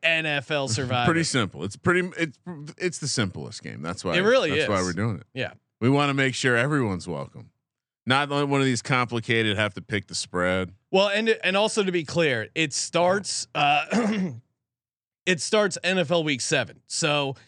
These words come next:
Speaker 1: I wanted to make sure everyone had a chance. Maybe you didn't, maybe you missed an episode, whatever. I wanna make sure everyone has a chance to get in.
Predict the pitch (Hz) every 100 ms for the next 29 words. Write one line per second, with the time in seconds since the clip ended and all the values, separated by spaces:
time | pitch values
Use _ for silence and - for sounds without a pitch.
0 | _ _ _ - 190 202 202 190 180 -
1 | 185 180 175 170 - 170 180 185 180 175
2 | 165 156 131 - 214 214 208 175 - -
3 | - _ _ - 151 160 165 170 156 175
4 | 175 175 160 185 - 180 175 165 185 151
5 | 160 185 175 160 156 160 175 170 156 -
6 | 160 143 180 202 196 185 160 143 165 135
7 | 143 135 165 180 185 180